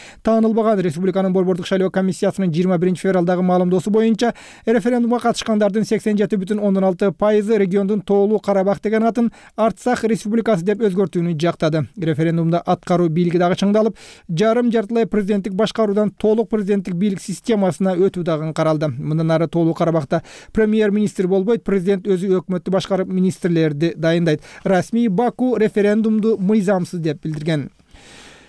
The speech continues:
Өзбекстан оппозициясынын лидеринин иниси абактан чыкты. Он сегиз жылдан бери абакта отурган журналист, алтымыш үч жаштагы Мухаммед Бекжан, жыйырма экинчи февралда абактан чыкты. Бул тууралуу Азаттыктын Өзбек кызматына анын жакындары билдиришкен.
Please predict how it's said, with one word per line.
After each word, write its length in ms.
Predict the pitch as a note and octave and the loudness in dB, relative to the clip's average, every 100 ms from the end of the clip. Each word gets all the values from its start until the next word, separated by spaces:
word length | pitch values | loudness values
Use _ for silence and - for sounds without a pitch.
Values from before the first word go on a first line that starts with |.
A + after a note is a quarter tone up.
| - - | -20 -6
Өзбекстан 460 | A3 C4+ A#3+ C#4+ C4 | -4 -2 -2 0 0
оппозициясынын 720 | A3 B3+ A#3+ C4 - B3 A#3+ | 0 0 0 -2 0 2 2
лидеринин 420 | A#3 A#3 A#3 A#3+ | 2 2 2 2
иниси 320 | A3+ A#3 A#3 | 2 2 2
абактан 400 | A#3 A3 A3+ G3+ | 2 2 0 -2
чыкты. 320 | A#3 - A3 | -4 -2 2
Он 160 | F#3+ G3+ | 2 2
сегиз 300 | A#3+ A3+ G#3+ | 0 -2 0
жылдан 240 | G#3 G#3+ | 0 2
бери 160 | G3+ G#3+ | 2 2
абакта 400 | G3 G3+ - G#3 | 2 0 2 0
отурган 400 | G3+ G3+ G#3+ G3+ | 0 0 0 2
журналист, 500 | G#3 A#3 B3+ G#3+ - | 2 2 2 0 -2
алтымыш 400 | F#3 F3+ F#3 - | -4 -2 -2 -2
үч 80 | - | -2
жаштагы 380 | G3 - G3 G3 | -2 0 2 2
Мухаммед 460 | F#3+ G3+ G3 G3 | 2 2 0 0
Бекжан, 460 | E3+ G#3 F3+ A3 G3+ | 2 0 0 0 0
жыйырма 300 | F#3+ G3+ G3+ | 0 0 0
экинчи 340 | G#3 G3 F#3+ | 0 0 -2
февралда 360 | G3 F#3+ F3 F#3 | 0 0 0 0
абактан 340 | F#3 - E3+ | 0 -2 -4
чыкты. 320 | - - F#3+ | -4 -4 -2
Бул 140 | F3+ E3 | 0 0
тууралуу 320 | F3+ F3+ F#3+ | 2 2 0
Азаттыктын 500 | F#3 F3+ F3+ - F#3 G#3 | 0 0 -2 -2 -2 0
Өзбек 400 | F#3+ E3+ G3+ G3 | 0 0 -2 -2
кызматына 480 | G3 G3+ G#3+ G#3 G3 | 0 0 0 -2 0
анын 180 | F#3+ | 0
жакындары 480 | E3+ F#3+ F#3 E3+ E3 | 0 0 0 0 0
билдиришкен. 600 | E3 E3 E3+ - F#3+ D3+ | -2 -2 -2 0 -2 -2